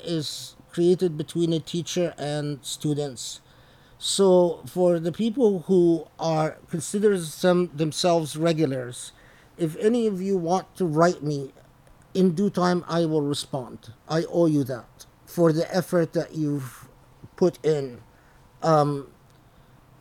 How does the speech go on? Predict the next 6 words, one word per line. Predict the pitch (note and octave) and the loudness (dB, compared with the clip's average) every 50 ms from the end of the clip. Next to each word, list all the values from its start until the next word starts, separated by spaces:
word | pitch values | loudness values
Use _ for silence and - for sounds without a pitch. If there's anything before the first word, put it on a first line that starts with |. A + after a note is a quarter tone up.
| _ _ _ _ _ | _ _ _ _ _
the, | - D#3+ D#3+ D#3 D#3 D#3+ D#3 - - | -2 0 2 4 4 2 0 -4 -6
the, | E3 D#3 E3 D#3+ D#3 D#3 D#3 D3+ - - _ - - - - _ - _ _ _ - | -4 -2 0 0 0 0 -2 -4 -8 -14 _ -20 -20 -20 -20 _ -20 _ _ _ -10
that | E3+ D#3+ D#3 D#3 D#3+ - - - E3+ D3+ G3+ G#3 G#3+ - F3+ E3+ D#3+ | -8 -6 -6 -8 -10 -12 -8 -6 2 4 6 6 6 4 0 0 2
bond | F3+ F#3+ F#3+ G3 G3 F3+ D3 | 4 6 6 6 6 4 0
starts | - - - F#3+ F3+ E3+ E3+ D#3+ D#3 - - - - - - - _ _ _ _ - _ _ _ _ _ _ _ _ _ | -6 -2 2 4 4 4 4 2 -2 -6 -8 -8 -8 -10 -12 -14 _ _ _ _ -20 _ _ _ _ _ _ _ _ _
forming | - - - - - F#3+ F#3+ G3+ F#3+ F3+ F3 D#3+ D3+ C#3+ C#3+ D3 C#3+ C3 | -20 -20 -12 -2 2 4 6 6 6 6 4 2 0 -2 -4 -6 -8 -10